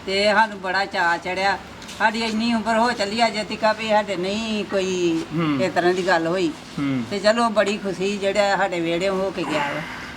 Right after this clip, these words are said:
Speaker 2: ਤੇ ਪਹਿਲਾਂ ਦੱਸਿਆ ਗਿਆ ਸੀਗਾ ਕਿ ਰਾਹੁਲ ਗਾਂਧੀ ਆਊਗਾ ਤੁਹਾਡੇ ਘਰੇ
Speaker 1: ਨਾ,
Speaker 2: ਇੱਦਾਂ?
Speaker 1: ਨਾ,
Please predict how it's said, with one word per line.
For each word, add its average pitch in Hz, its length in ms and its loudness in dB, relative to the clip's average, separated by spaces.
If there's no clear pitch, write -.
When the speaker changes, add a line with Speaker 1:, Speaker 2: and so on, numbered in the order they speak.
Speaker 2:
ਤੇ 185 120 2
ਪਹਿਲਾਂ 226 360 2
ਦੱਸਿਆ 220 340 2
ਗਿਆ 254 200 2
ਸੀਗਾ 320 220 -2
ਕਿ 294 120 -4
ਰਾਹੁਲ 269 280 2
ਗਾਂਧੀ 262 200 0
ਆਊਗਾ 247 260 2
ਤੁਹਾਡੇ 220 280 -2
ਘਰੇ 226 80 2
Speaker 1:
ਨਾ, 247 120 6
Speaker 2:
ਇੱਦਾਂ? 226 180 0
Speaker 1:
ਨਾ, 190 100 -6